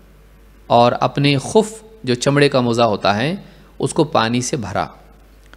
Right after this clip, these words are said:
सुम्मा अमसकहु बिफ़ी, फिर दांतों से मुंह में उसको, मोज़े को पकड़ा, क्योंकि दोनों हाथ से ऊपर आना है,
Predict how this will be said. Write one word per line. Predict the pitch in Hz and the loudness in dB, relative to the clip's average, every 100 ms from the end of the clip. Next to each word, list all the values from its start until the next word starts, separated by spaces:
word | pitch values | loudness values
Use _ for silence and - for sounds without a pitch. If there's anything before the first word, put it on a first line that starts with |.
| - | -8
सुम्मा | - 214 196 | 0 4 4
अमसकहु | 160 160 165 - 202 175 143 139 | 2 0 -2 0 0 2 0 0
बिफ़ी, | 120 120 139 131 90 - - - - - - | -2 -2 -4 -4 -6 -16 -20 -20 -20 -20 -2
फिर | 160 143 | -2 2
दांतों | 143 151 156 180 | 4 4 2 -2
से | - 151 190 - - - | 2 2 0 -6 -14 -4
मुंह | 147 170 | -2 0
में | 160 | 0
उसको, | 139 - 175 240 254 - - - | 0 2 4 2 -2 -16 -14 0
मोज़े | 123 131 151 | 2 4 4
को | 170 | 2
पकड़ा, | 160 180 | 2 2
क्योंकि | 196 151 151 | 0 -2 0
दोनों | 123 135 | 0 2
हाथ | 143 143 | 0 0
से | - | -2
ऊपर | 151 151 | 0 2
आना | 147 170 | 4 2
है, | 180 | 0